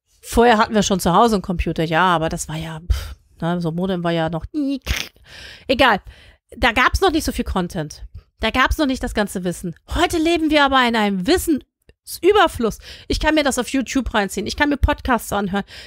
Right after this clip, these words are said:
Ich kann mir Bücher kaufen. Bücher kosten ja mittlerweile auch nicht mehr, ich sag jetzt mal, die Welt. Und einen normalen Videokurs, der lockt keinen mehr hinterm Ofen hervor. Und ich möchte dir jetzt ein paar Beispiele geben, wie du n-,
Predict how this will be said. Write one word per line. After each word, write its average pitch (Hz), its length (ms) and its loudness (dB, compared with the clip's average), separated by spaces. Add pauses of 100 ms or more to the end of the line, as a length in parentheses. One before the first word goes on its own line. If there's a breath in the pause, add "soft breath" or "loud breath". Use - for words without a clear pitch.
Ich - 160 0
kann 311 140 2
mir 294 100 4
Bücher 339 340 4
kaufen. 185 560 -4
Bücher 285 260 0
kosten 269 520 -4
ja 262 120 2
mittlerweile 247 560 0
auch - 180 -4
nicht - 200 -8
mehr, 233 240 0 (680 soft breath)
ich 196 80 -8
sag 233 120 0
jetzt 214 120 -4
mal, 202 140 0
die 196 220 0
Welt. 226 480 2 (2250 soft breath)
Und 277 180 -2
einen 294 100 -2
normalen 285 440 4
Videokurs, 262 880 0 (340)
der 202 160 4
lockt 254 300 2
keinen 208 240 0
mehr 190 100 0
hinterm 185 280 -2
Ofen 175 240 -4
hervor. 156 440 -4 (1400 soft breath)
Und 262 100 0
ich 277 100 2
möchte 359 180 2
dir 330 80 0
jetzt 285 140 0
ein 269 80 -4
paar 254 140 0
Beispiele 254 500 0
geben, 254 340 -2
wie 247 100 -2
du 247 100 -4
n-, 233 300 -8